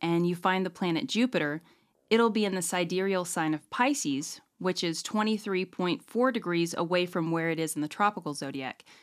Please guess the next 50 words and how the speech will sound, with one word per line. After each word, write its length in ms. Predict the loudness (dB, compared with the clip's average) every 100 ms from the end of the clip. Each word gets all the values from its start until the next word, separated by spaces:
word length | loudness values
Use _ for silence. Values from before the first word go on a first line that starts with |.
| _ _ -2
In 100 | 0
the 60 |
tropical 420 | 4 4 4 0
zodiac, 500 | 2 2 4 4 2
it's 140 | -2 -6
currently 440 | 0 0 0 0
in 100 | 0
the 60 | -2
sign 260 | -2 -2
of 100 | -2 -4 -4
Aries. 480 | -2 -4 -6 -10 -14 -20 _ _ _ _ _ 2
It's 180 | 4
important 560 | 6 4 4 2 6 6
to 140 | 6 2
understand 680 | 2 0 0 2 2 2 2
how 140 | 0
the 100 | 0
precession 500 | -2 -2 -2 0 0
of 120 | 0 -2
equinoxes 640 | -2 0 0 -2 -4 -6 -6
affects 560 | -8 -2 2 2 0 -6
our 260 | -2 0 -2
view 240 | -2 -4
of 140 | -4 -6
the 80 | -8
sky. 540 | -2 0 0 -2 -6 -6
And 200 | -4 -2
with 160 | -2 0
that 220 | 0 0
being 260 | -2 -2
said, 460 | -2 0 2 0 -4 -12 _ _ -6
tropical 580 | 4 4 4 0 0 0
astrology 600 | 0 2 2 2 0 -2
uses 580 | -2 -2 0 0 -2
the 200 | 0 -2 0
original 540 | 0 0 2 0 0
interpretation 920 | -2 -2 -4 -4 -6 -2 0 0 0
of 180 | 0 -2
these 180 | -2 -4
constellations 960 | -2 -2 -2 -2 -2 -2 -2 -2 -2 -4
that 240 | -2 0
were 100 | 0
generated 520 | 0 0 2 0 0 0
by 140 | -2
astrologers 640 | -2 -2 0 0 -2 -4
a 40 | -6
couple 240 | -8 -10
thousand 360 | -8 -6 -2 0
years 260 | 2 0
ago, 260 | -2 -4